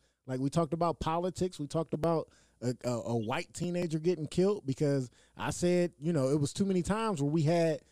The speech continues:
segments on here where we was talking about black people getting killed. And I said, as soon as, you know what I'm saying, as soon as, uh, uh, uh, uh, somebody else get killed by the police that shouldn't be right or that's not right, we go talk about it.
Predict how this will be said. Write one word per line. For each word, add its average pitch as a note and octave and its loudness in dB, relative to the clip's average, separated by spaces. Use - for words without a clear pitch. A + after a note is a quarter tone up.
segments F3+ 0
on F3 4
here F3 6
where E3 6
we D#3+ 2
was E3+ 2
talking E3 2
about D#3 4
black F3+ 2
people A2 -2
getting G2+ -6
killed. F2+ -8
And C3 0
I C3+ 0
said, F#3 4
as A#2+ 0
soon G3+ 2
as, F#3+ 2
you F#3+ 0
know G#3 6
what G#3 6
I'm E3+ 0
saying, F#3+ 2
as D#3+ 2
soon G#3 2
as, E3+ 0
uh, B2+ -8
uh, B2+ 0
uh, - -4
uh, A2+ -2
somebody E3+ 2
else G3+ 4
get G3 2
killed A3 4
by D#3+ 0
the D#3 2
police A3+ 0
that B2 2
shouldn't F#3 0
be G3 4
right G3+ 2
or C3+ 6
that's B2+ 0
not D#3 0
right, G3 4
we C#3+ 4
go G#3+ 6
talk C4+ 2
about G#2+ 0
it. - -18